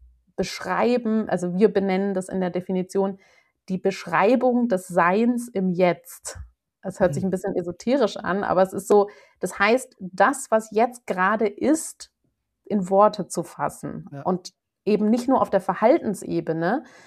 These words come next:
Speaker 1: sondern auf der Gefühlsebene. Was für Gefühle sind hier gerade so da? Was, was, was, was braucht denn hier jeder Einzelne? Hm. Und manchmal geht das auch nicht so zusammen, ja? Und dann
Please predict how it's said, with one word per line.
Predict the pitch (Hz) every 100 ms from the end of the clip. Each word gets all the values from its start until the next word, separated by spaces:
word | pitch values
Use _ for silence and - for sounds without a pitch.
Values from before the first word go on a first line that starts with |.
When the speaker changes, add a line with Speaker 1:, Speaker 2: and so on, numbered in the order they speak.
| - _
Speaker 1:
sondern | - 196 196 196
auf | 196
der | -
Gefühlsebene. | 185 196 - 269 285 - 170 165 165 156 - - -
Was | 180
für | - 220
Gefühle | 226 226 285 339 277
sind | 196 180
hier | - 180
gerade | 175 170 160 165
so | 170
da? | 160 160 151 147 151
Was, | 170 175 - - - _ -
was, | 185 -
was, | 185 196 202 - -
was | 214 196
braucht | 196 233 320 -
denn | 311 254
hier | 208
jeder | 190 196 196 185
Einzelne? | - 180 185 185 185 180 170 170
Hm. | 254 240 - - _
Und | 196 196
manchmal | 190 240 247 240
geht | 233 220
das | 247
auch | - 247
nicht | 269 381 -
so | 392 302
zusammen, | 247 202 170 156 151 156 -
ja? | 185 220
Und | - 214 208
dann | 208 233 254